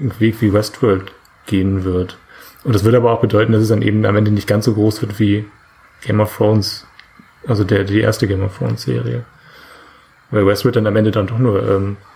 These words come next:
ein recht kleines Publikum erreicht hat. Aber das ist ja schon so ein, so ein, so ein großes, eigentlich ein, ein H-B-O-Prestige-Projekt gewesen, was, ähm, äh, wirklich sehr stark aufgenommen wurde v-, v-, vom, vom Publikum, von den Kritikern.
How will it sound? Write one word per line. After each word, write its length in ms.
ein 80
recht 200
kleines 360
Publikum 460
erreicht 460
hat. 200
Aber 160
das 120
ist 100
ja 80
schon 240
so 100
ein, 100
so 100
ein, 60
so 80
ein 100
großes, 440
eigentlich 300
ein, 420
ein 140
H-B-O-Prestige-Projekt 1300
gewesen, 540
was, 320
ähm, 400
äh, 180
wirklich 220
sehr 140
stark 500
aufgenommen 560
wurde 340
v-, 300
v-, 300
vom, 240
vom 180
Publikum, 440
von 120
den 80
Kritikern. 560